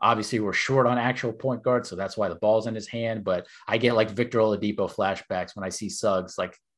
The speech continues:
throwing, like, four turnovers away every game. But, um, yeah, I don't know. What, what are your thoughts? I mean, look, Isaac,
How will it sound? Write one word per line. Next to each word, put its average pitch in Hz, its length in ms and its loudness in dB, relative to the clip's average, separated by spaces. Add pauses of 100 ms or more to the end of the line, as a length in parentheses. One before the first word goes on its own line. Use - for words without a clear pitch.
(340)
throwing, 101 720 0
like, 87 220 -6
four 113 260 -4
turnovers 92 640 -4
away 92 380 -2
every 90 200 -12
game. 80 280 -10 (140)
But, 85 240 -4 (260)
um, 92 400 -2 (960)
yeah, 120 180 6
I 139 60 8
don't 151 100 10
know. 127 120 10
What, 165 240 8
what 170 120 10
are 185 60 6
your 180 100 8
thoughts? 151 640 4 (540)
I 156 80 6
mean, 151 240 6 (100)
look, 131 240 4
Isaac, 170 540 6